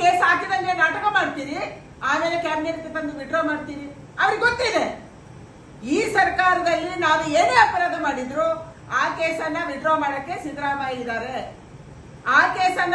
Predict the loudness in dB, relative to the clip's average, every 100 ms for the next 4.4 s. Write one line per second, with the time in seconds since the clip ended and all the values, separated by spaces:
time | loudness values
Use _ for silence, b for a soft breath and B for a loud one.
0 | 2 0 4 4 4 0 0 0 0 0
1 | -2 -2 -4 -6 -4 -4 -2 -2 0 -2
2 | -4 -6 -6 -6 -6 -6 -8 -4 -4 -2
3 | -2 -2 -4 -6 0 2 4 2 -2 0
4 | 0 0 -4